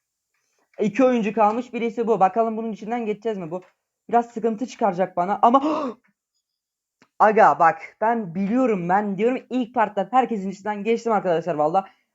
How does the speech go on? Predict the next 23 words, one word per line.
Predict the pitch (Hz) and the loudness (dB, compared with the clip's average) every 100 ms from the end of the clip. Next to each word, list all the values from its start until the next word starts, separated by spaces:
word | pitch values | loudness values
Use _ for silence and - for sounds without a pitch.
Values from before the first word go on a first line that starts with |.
| _ | _
Ee, | 151 175 | 0 2
neyse, | 233 254 233 202 | 2 0 -2 0
diğer | 247 240 | 2 2
partta | 202 | -2
görüşmek | 202 214 202 202 | -2 -4 -4 -6
üzere. | 180 - | -6 -8
İki | 190 262 | -4 0
dakikada | 254 208 208 220 214 | 0 0 -4 -2 2
herkes | 208 240 214 180 | 4 2 0 -2
oldum. | 180 147 135 117 | 0 0 -2 -6
Kaç | 208 220 | -6 -8
kişi | - 226 | -6 -2
almışım | 202 202 202 | -2 -4 -14
ki? | 170 - | -14 -8
Üç | 214 - | -10 -10
kişiyle | 170 175 190 - _ _ | -12 -6 -6 -6 _ _
kazandık | - 202 190 175 160 | -6 2 2 2 0
valla. | 147 185 202 _ - | 0 0 -4 _ -8
Neyse, | 220 202 | -6 0
diğer | 220 208 | 2 2
partta | 143 | -2
görüşmek | 147 143 190 190 | -4 -4 -6 -8
üzere. | 151 175 | -4 -4